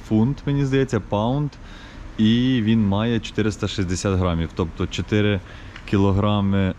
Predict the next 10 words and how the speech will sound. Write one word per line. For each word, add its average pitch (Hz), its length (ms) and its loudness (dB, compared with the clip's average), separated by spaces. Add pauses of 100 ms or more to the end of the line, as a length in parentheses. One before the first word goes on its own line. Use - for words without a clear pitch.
(140)
шістсот 98 520 0
грамів, 95 760 0 (160)
якщо 98 240 -2
не 92 100 4
помиляюся, 92 720 0
чорниці 101 560 0
коштує 98 380 -2
тридцять 95 380 -4
п'ять 85 280 -4
доларів. 76 340 -4